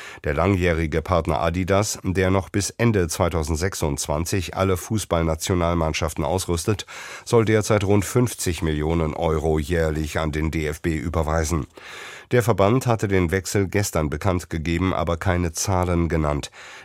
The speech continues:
Die neue Partnerschaft mit Nike dauert demnach zunächst bis zweitausendvierunddreißig.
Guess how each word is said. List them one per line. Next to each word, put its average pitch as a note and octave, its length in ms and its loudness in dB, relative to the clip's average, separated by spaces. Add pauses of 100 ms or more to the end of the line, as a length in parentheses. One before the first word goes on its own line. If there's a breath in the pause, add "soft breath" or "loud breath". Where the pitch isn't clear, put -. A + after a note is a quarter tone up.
(120)
Die D2+ 120 -2
neue D#2 260 2
Partnerschaft E2 600 -2
mit D#2+ 180 -2
Nike F2+ 540 0
dauert D#2+ 360 0
demnach E2 360 0
zunächst D#2+ 580 -2
bis - 260 -2
zweitausendvierunddreißig. E2+ 1500 -2